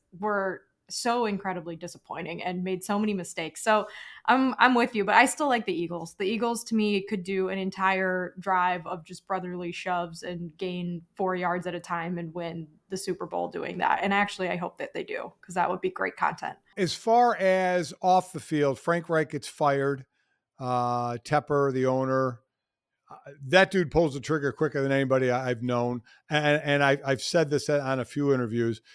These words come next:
Speaker 2: That team is gonna go nowhere with his leadership right now. The, all you keep doing is taking two steps back before you try and take us two steps forward.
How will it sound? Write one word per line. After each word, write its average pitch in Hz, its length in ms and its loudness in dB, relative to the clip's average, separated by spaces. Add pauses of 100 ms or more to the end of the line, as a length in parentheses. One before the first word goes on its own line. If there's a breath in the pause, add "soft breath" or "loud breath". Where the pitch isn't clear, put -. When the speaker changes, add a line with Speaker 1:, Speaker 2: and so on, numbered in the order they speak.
(180 soft breath)
Speaker 2:
That 208 220 10
team 214 200 4
is 160 120 0
gonna 151 200 4
go 143 140 6
nowhere 127 800 2
with 135 160 0
his 127 220 0
leadership 113 500 -6
right 107 200 -6
now. 101 260 -14 (320 soft breath)
The, 165 120 6
all 175 240 12
you 208 180 6
keep 175 260 -2
doing 170 260 4
is 143 120 0
taking 147 340 0
two 175 180 -2
steps - 340 0
back 143 280 2
before 143 260 0
you 127 60 0
try 135 200 0
and 120 100 -6
take 131 200 -6
us 117 100 -20
two - 160 -6
steps 120 320 -6
forward. 113 360 -2